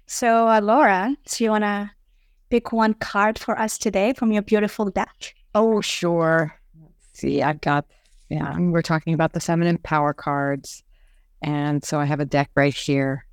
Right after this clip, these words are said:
Speaker 2: I'm just gonna open it up to one and see. <laughs> It's so perfect. It's so perfect.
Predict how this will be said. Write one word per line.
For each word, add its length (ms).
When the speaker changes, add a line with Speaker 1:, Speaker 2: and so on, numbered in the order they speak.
Speaker 2:
I'm 120
just 160
gonna 160
open 260
it 100
up 180
to 120
one 320
and 180
see. 460
<laughs> 60
It's 220
so 240
perfect. 680
It's 220
so 240
perfect. 640